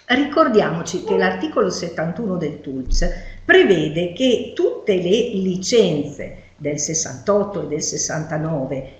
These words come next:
e le scia, quando queste sostituiscono queste licenze, siano valide solamente per il locale o il luogo indicato sulla licenza stessa e per il tempo che è stato previsto. Per questo,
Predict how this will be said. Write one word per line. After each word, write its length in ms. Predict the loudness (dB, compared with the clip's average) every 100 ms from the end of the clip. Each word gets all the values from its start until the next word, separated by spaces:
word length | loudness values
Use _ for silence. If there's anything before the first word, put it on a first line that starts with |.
| _
e 280 | 4 6 6
le 240 | 6 6 4
scia, 560 | 2 4 6 6 2 0
quando 340 | 2 2 0 4
queste 320 | 4 4 -4
sostituiscono 840 | -6 -6 -6 -4 -4 -2 -2 -2
queste 300 | -2 -2 0
licenze, 640 | -2 -2 -2 -2 -4 -8
siano 400 | -2 4 6 8
valide 380 | 8 8 6 4
solamente 840 | 0 -2 -4 0 2 4 4 4 2
per 180 | 2 0
il 160 | 0
locale 580 | -2 6 8 10 8 6 8
o 120 | 10
il 140 | 8
luogo 680 | 8 10 10 8 6 -2 -4
indicato 560 | -4 -4 -2 0 -2 -2
sulla 240 | -6 -2
licenza 440 | -2 0 0 0 -2
stessa 460 | -4 -6 -6 -8 -10 -18 _
e 280 | 0 0 4
per 140 | 8
il 220 | 8 8 4
tempo 420 | -2 -2 -4 -6
che 240 | -4 -4
è 60 | -4
stato 440 | -4 -4 -6 -6
previsto. 500 | -8 -8 -8 -10 -8
Per 180 | -2 0
questo, 400 | 2 2 2 0